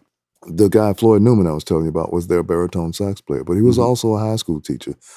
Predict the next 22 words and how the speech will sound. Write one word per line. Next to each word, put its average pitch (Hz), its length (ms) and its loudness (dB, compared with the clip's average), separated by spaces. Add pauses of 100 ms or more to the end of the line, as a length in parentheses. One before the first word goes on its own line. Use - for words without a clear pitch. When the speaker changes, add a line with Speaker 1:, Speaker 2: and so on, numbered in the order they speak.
(120)
Speaker 1:
So 110 140 6
he 117 100 6
couldn't 139 240 2
make 139 200 -2
this 85 160 -2
particular - 480 -10
session - 400 -8
'cause 80 200 -8
he 101 120 -2
was 87 160 -4
in 80 100 -8
school. - 480 -6 (480)
And 85 140 0
David 98 340 2
Porter 87 460 -2 (400)
came 95 200 0
and 82 120 -4
got 82 200 -4
me 113 220 -2
out 120 260 -2
of 85 120 -6
school, 64 480 -12